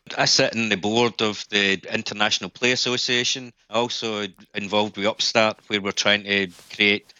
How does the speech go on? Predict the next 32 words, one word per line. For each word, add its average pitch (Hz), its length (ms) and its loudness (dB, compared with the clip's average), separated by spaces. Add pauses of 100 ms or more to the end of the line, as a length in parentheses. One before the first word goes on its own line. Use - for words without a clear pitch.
(180)
a 92 80 -2
kindergarten 120 600 0
stage 110 380 0
in 98 100 -14
Scottish 101 340 -2
education, 104 720 0
basically 123 460 0
around 101 480 0
the 95 80 -6
importance 98 420 -10
of - 100 -20
play-based 98 480 -2
learning. 101 400 2 (480)
Kathleen's 120 720 -2 (180)
outlined 107 600 0 (120)
the 101 80 -4
importance 113 580 -2
of 98 280 -4
play. 113 380 2 (200)
I 120 140 0
think, - 400 -2 (280)
I 123 40 -14
mean, 123 240 0 (100)
nowadays 143 680 2 (100)
I 120 100 4
would 117 140 -4 (120)
describe 107 520 2
it 101 100 2
as 98 320 0 (260)
a 90 80 -6
biological 110 720 2
imperative. 110 760 -2